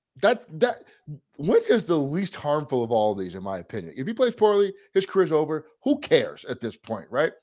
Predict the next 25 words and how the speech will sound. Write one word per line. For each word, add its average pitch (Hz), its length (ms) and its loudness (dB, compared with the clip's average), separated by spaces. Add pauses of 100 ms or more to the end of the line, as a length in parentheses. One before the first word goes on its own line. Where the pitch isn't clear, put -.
(100)
Who 190 120 -8
cares? 113 360 -2 (420)
But 131 100 2
if 127 80 -2
he 135 80 -4
plays 139 400 -2 (140)
any 349 320 0
type 269 400 -2
of 214 140 -2
well 139 540 0 (240)
and 120 200 -6
beats 233 260 -2
the 143 80 -6
Cowboys, 123 800 0 (500)
Ron 175 220 4
Re-, 208 220 -2
the 143 100 -2
bulb 220 360 4
in 220 80 -4
Ron 220 160 2
Rivera's 175 500 -2 (120)
head 170 300 -2
goes 131 200 -2
off. 123 280 -4
Bing! 539 100 0